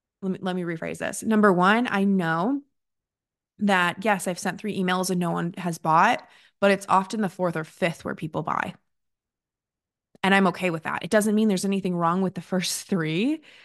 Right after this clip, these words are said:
It just means sometimes people need more nudges than just three. I read in someone's post recently and I was like, "Oh, that's so spot on." She was like, "If I'm,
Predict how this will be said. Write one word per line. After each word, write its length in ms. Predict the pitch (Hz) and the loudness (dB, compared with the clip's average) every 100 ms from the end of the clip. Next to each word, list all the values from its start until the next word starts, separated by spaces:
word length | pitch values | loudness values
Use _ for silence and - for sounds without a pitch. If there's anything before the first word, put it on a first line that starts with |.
| _ | _
It 60 | 190 | -2
just 220 | 214 220 | 0 2
means 180 | 214 196 | -2 0
sometimes 300 | 202 233 226 | 0 0 -2
people 200 | 208 196 | -2 0
need 220 | 190 180 | 0 0
more 240 | 175 180 | -2 -2
nudges 600 | 175 165 151 170 220 240 | -2 -2 -4 -4 -4 -4
than 200 | 208 180 | -2 -2
just 380 | 165 160 156 - _ _ - | 0 -2 -4 -12 _ _ -10
three. 340 | - 71 - _ _ _ _ _ _ | -8 -8 -12 _ _ _ _ _ _
I 120 | 208 | 4
read 220 | 220 220 | 4 2
in 120 | 202 | -2
someone's 340 | 190 196 175 - | -2 -4 -4 -8
post 360 | - 196 190 | -6 -6 -4
recently 440 | 180 175 180 165 165 | -4 -4 -6 -6 -6
and 80 | |
I 40 | 160 | -6
was 100 | 170 | -6
like, 120 | 160 | -6
"Oh, 40 | 165 | -4
that's 200 | 165 - | -4 -4
so 100 | 170 | -6
spot 280 | - 170 | 0 2
on." 120 | 170 170 | 4 2
She 140 | 185 | 0
was 80 | 170 | -2
like, 160 | 170 | -2
"If 100 | 180 - | -4 2
I'm, 420 | 185 208 247 269 | 4 4 4 0